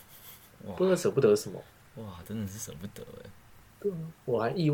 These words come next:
Speaker 2: 还蛮意外的，还蛮精简。
Speaker 1: 是因为穷酸吧？
Speaker 2: 我觉得应该是穷酸。
Speaker 1: 应该是穷酸吧，就是穷酸到没有学会那个使用资源的方式。
Speaker 2: 我也觉得是这样欸。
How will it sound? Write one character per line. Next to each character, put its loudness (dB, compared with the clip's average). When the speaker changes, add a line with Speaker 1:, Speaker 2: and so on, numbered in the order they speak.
Speaker 2:
还 -2
蛮 2
意 -4
外 6
的， 6
还 4
蛮 -2
精 -10
简。 -6
Speaker 1:
是 -8
因 0
为 2
穷 -2
酸 0
吧？ -10
Speaker 2:
我 0
觉 2
得 2
应 0
该 -2
是 -4
穷 -8
酸。 -8
Speaker 1:
应 -4
该 2
是 0
穷 0
酸 0
吧， -2
就 -4
是 -2
穷 0
酸 2
到 6
没 2
有 6
学 0
会 2
那 0
个 0
使 0
用 2
资 0
源 0
的 -6
方 -8
式。 -2
Speaker 2:
我 8
也 4
觉 -2
得 0
是 -2
这 -2
样 -4
欸。 -18